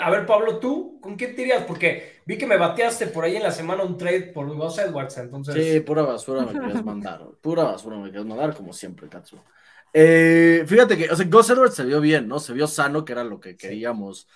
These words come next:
Speaker 2: lo que queríamos ver, pero aún así este backfield sigue siendo un comité y creo que va a seguir siendo un comité a pesar de que no esté J K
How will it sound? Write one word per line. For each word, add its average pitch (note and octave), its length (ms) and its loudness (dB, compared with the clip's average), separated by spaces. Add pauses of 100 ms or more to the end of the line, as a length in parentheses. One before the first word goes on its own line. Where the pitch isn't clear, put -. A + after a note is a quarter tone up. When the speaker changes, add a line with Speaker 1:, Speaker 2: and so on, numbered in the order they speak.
(240)
Speaker 2:
lo A2+ 120 -10
que G#2 100 -12
queríamos B2 480 -6
ver, B2+ 240 -8 (260)
pero C#3+ 160 2
aún G3 160 4
así A3 200 -2
este A3 200 -6
backfield F#3 400 -4
sigue E3 260 -6
siendo C#3+ 320 -6
un C#3 60 -10
comité A#2+ 420 -10
y C3 80 -8
creo G#2+ 160 -14
que G#2 80 -20
va G2 120 -12
a - 20 -14
seguir G2+ 360 -14
siendo G#2 300 -10
un G2+ 60 -10
comité F2+ 300 -14
a D#3 100 -8
pesar G#2 340 -12
de G2+ 180 -12
que F#2 180 -18
no A2+ 340 -6
esté G#2+ 460 -10
J G#2 260 -10
K G2+ 80 -12